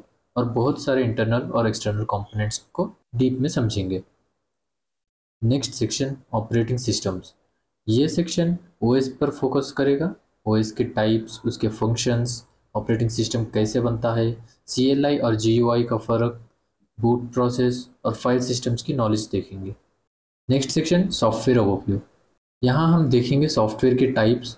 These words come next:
सिस्टम और एप्लीकेशन सॉफ्टवेयर, फ्रीवेयर, ओपन सोर्स, बायोस और डिफरेंट प्रोग्राम्स और सर्विसेज।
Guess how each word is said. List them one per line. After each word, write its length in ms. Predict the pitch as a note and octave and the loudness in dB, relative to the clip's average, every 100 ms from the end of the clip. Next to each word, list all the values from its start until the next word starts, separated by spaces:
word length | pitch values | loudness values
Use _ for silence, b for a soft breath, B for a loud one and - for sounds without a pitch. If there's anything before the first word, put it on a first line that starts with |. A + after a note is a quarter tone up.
| - | -8
सिस्टम 400 | - A#2 C#3 C3+ | -2 -2 0 2
और 80 | C3 | 2
एप्लीकेशन 500 | B2+ A#2+ C3+ C3 C#3+ | 0 0 2 2 0
सॉफ्टवेयर, 560 | - - - C#3+ C#3 - - | 0 -2 2 0 0 -6 -8
फ्रीवेयर, 600 | - A2+ B2 C#3 C#3+ C#3 - A2 | 0 4 6 6 4 2 -6 -4
ओपन 280 | A2 B2 B2 | 0 2 2
सोर्स, 380 | B2 C3 B2+ - A2+ | 2 2 2 -2 0
बायोस 720 | A2 G#2 A2+ B2 B2+ B2+ - | 2 4 6 4 4 0 -2
और 120 | B2+ A2+ A2+ | 0 0 0
डिफरेंट 500 | B2 - D#3+ E3 - _ _ _ _ - | 0 0 0 0 -4 _ _ _ _ 2
प्रोग्राम्स 480 | A#2+ B2 B2+ - C#3 | 4 4 2 0 0
और 120 | D#3+ | 0
सर्विसेज। 540 | - G#2+ G2 - F#2 | 2 2 2 0 -2